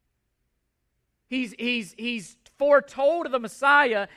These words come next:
and John the Baptist is sitting in prison wondering, "Have I missed something?" I mean, you can understand his confusion.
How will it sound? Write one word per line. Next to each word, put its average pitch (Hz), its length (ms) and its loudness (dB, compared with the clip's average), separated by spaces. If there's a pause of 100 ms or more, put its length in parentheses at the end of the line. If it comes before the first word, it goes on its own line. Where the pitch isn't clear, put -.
and 226 160 -6
John 277 240 0
the 285 80 -6
Baptist 240 460 -2
is 208 120 -18
sitting 285 320 -10
in 247 120 -10
prison 226 500 -10
wondering, 202 580 -6 (960)
"Have 240 180 0
I 233 100 2
missed 254 340 -4
something?" 151 360 -10
I - 340 -20
mean, 240 80 -10
you 269 60 -8
can 269 120 -4
understand 277 540 -6
his 240 160 -10
confusion. 190 640 -12